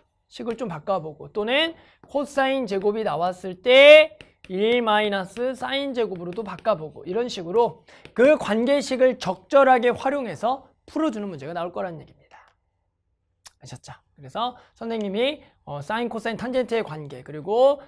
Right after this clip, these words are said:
사인 제곱과 코사인 제곱이 일이다라는 관계를 좀 보여줬고요. 그래서 이걸 활용하는 문제가 나올 테니까 한번 잘 풀어보면 좋겠습니다. 자, 선생님하고는 예시 문제 하나 좀 같이 풀어볼게요. 네, 그러면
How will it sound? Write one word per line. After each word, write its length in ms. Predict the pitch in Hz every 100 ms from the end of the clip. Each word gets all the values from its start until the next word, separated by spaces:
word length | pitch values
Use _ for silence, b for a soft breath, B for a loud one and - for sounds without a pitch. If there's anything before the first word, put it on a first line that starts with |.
| _
사인 460 | - 214 220 233
제곱과 380 | 208 190 190 220
코사인 380 | 220 233 233 226
제곱이 380 | - 151 165 220
일이다라는 540 | 226 214 185 175 175
관계를 420 | - 165 170 165
좀 140 | 170 165
보여줬고요. 760 | 165 165 139 - 147 190 - _ _ _
그래서 420 | 127 180 220 247 B -
이걸 240 | 185 233
활용하는 400 | 214 302 294 294
문제가 260 | 220 196 202
나올 220 | 147 147
테니까 500 | 151 139 - 180 - _ _
한번 300 | 135 151 196
잘 240 | - 143 156
풀어보면 440 | 208 208 180 214
좋겠습니다. 640 | - 156 - 123 123 127 _ _
자, 160 | - 139
선생님하고는 580 | 220 220 180 202 277 b b -
예시 320 | 202 254 254
문제 180 | 220 170
하나 140 | 147
좀 140 | 156
같이 200 | - -
풀어볼게요. 440 | _ 190 156 - - _ _ _ _
네, 320 | 185 170 -
그러면 460 | 180 185 233 185